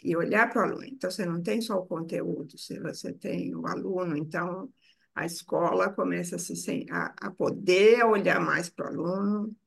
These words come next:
né? E ver como é que ele se desenvolve, como é que ele aprende, né? Então, não é como eu ensino. Então,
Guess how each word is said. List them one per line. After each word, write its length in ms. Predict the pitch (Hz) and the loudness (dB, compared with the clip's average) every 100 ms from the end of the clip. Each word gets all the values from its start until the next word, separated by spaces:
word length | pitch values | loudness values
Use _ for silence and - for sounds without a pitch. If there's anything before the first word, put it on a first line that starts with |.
| _ | _
né? 320 | 269 175 202 - _ _ _ _ | -10 -8 -10 -14 _ _ _ _
E 160 | - 214 | -4 0
ver 240 | 208 254 | 4 4
como 180 | 262 254 | 6 2
é 80 | 247 | 2
que 80 | 285 | 2
ele 80 | 262 | 0
se 180 | - 269 | -2 -2
desenvolve, 760 | 277 285 302 285 247 196 165 - | -2 0 0 4 4 4 0 -8
como 140 | 240 | -4
é 80 | 330 | -2
que 80 | 320 | 0
ele 120 | 226 | 0
aprende, 760 | 190 - 190 - - - - _ _ | -2 -2 -2 -2 -6 -10 -16 _ _
né? 300 | - 185 214 226 - | -6 -4 -6 -8 -6
Então, 380 | 170 214 233 | -4 -2 0
não 100 | 220 | 2
é 100 | 247 294 | 2 2
como 220 | 269 233 | 0 0
eu 120 | 214 | 0
ensino. 880 | 202 185 - - 180 175 196 220 269 269 | 0 -2 -2 -2 0 -2 2 4 4 2
Então, 480 | 185 - 214 254 | -6 0 2 2